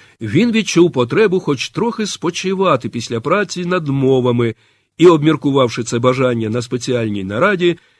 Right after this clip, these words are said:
давши висловитись самому собі «за» та «проти», ухвалив: «Дозволити Степанові Радченкові полежати десять хвилин після мов».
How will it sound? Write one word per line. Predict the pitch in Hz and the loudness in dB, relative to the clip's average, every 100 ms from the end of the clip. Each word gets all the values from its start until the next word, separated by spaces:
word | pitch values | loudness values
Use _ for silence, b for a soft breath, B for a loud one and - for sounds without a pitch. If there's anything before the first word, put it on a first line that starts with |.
| b - | b -8
давши | 110 220 208 196 | 2 2 2 0
висловитись | 165 175 - 165 160 156 147 | 2 0 0 0 0 0 0
самому | - 135 156 160 | 0 0 0 -2
собі | 151 139 131 120 | -2 -2 0 -2
«за» | 104 92 113 123 104 | -2 -2 0 0 0
та | - 90 | -6 -12
«проти», | 104 175 202 185 170 | -2 0 2 2 0
ухвалив: | - 139 110 120 120 107 95 b b b b | -2 -8 -2 0 2 0 -4 b b b b
«Дозволити | - 95 131 117 87 87 113 180 196 202 196 | -10 2 2 2 -4 -4 2 4 4 0 -4
Степанові | - 180 185 190 180 180 | -4 -4 0 0 4 4
Радченкові | 170 175 - 170 170 160 160 156 | 4 0 -2 -4 -4 -2 2 2
полежати | 151 107 107 120 190 156 175 147 | 0 -2 0 2 2 0 -2 -4
десять | 117 127 - 104 | -2 -2 -2 -8
хвилин | - 101 110 156 151 | -8 -6 -2 -4 -6
після | - 117 - 107 | -8 -10 -8 -10
мов». | 92 98 | -8 -8